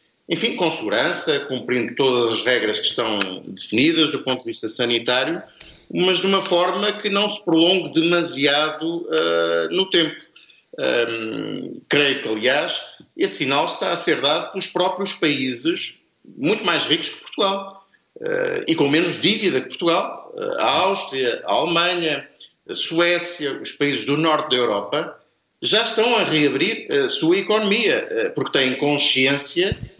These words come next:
que nós não podemos viver muito tempo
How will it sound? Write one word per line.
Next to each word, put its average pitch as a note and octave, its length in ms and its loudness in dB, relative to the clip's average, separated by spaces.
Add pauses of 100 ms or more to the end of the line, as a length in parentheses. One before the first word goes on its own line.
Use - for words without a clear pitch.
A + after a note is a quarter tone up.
(360)
que G3+ 380 2
nós F3 380 2
não G3+ 260 4
podemos B2+ 880 0
viver C3 720 2
muito D3 480 0
tempo A#2+ 500 0